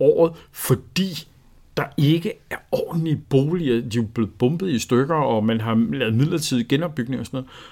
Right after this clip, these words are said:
Så, så de konservative partimedlemmer, der kommer ude fra de enkelte valgdistrikter, fokuserer helt entydigt på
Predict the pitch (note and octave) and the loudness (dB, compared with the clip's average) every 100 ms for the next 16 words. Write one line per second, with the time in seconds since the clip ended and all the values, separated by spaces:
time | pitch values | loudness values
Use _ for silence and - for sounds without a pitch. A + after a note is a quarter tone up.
0 | - - D#3+ D#3+ _ _ _ - D#3+ D#3 | -12 2 2 2 _ _ _ 2 4 4
1 | - _ C#3+ - D3+ D3 - F3 G3 A3+ | 0 _ -4 0 2 2 2 2 2 2
2 | - E3+ D#3 C3+ B2 F#2 - _ _ _ | 0 -4 -2 2 2 0 -10 _ _ _
3 | _ _ _ - D3+ D3+ - G#3 G3 C3 | _ _ _ -8 -6 0 6 6 6 0
4 | A#2 - G#2 - _ _ _ - - _ | -4 -8 -12 -18 _ _ _ -20 -20 _
5 | _ _ - B2+ - F3+ F3 F3 - E3 | _ _ -8 -8 2 4 4 2 4 4
6 | D#3+ C3 C3+ C#3+ C#3 A#2 G#2+ A#2+ C#3 - | 4 0 -2 -2 -4 -2 -2 -2 -8 -8
7 | A2+ - A#2 - - - - D#3 C#3+ C3 | -8 -8 -14 -18 -20 -16 2 2 2 -2
8 | E3+ E3 D#3+ - _ _ _ - - C4 | -2 -2 -4 -8 _ _ _ -20 -2 0
9 | A3+ - _ _ - F#3+ F3 - - - | 0 -4 _ _ -2 -2 -2 -10 -10 -12
10 | - - C#3 | -10 -4 -4